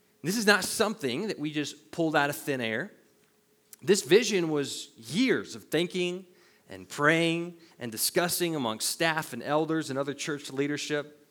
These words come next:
It was then approved by about seventy-five different groups of people, only slightly exaggerating, including the entire church. We voted unanimously on this last year to adopt this as our vision, which means in the Baptist world,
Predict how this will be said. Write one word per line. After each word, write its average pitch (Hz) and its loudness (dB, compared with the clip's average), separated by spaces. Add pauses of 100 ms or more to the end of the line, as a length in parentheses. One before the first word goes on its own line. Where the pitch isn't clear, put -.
(720)
It 185 6
was 160 4
then 175 6
approved 175 2
by 147 8
about 143 4
seventy-five 156 2
different 135 -8
groups 131 -4
of 170 -12
people, 156 -8 (520)
only 143 2
slightly 143 4
exaggerating, 120 0 (560)
including 226 6
the 196 6
entire 190 8
church. 185 0
We 139 -6
voted 156 4
unanimously 156 0
on 151 0
this 147 -2
last 143 -4
year 147 -4
to 131 -4
adopt 123 0
this 139 -4
as 131 -2
our 123 -2
vision, 147 -2
which 135 -4
means 170 -2
in 147 -6
the 127 -2
Baptist - 0
world, 165 0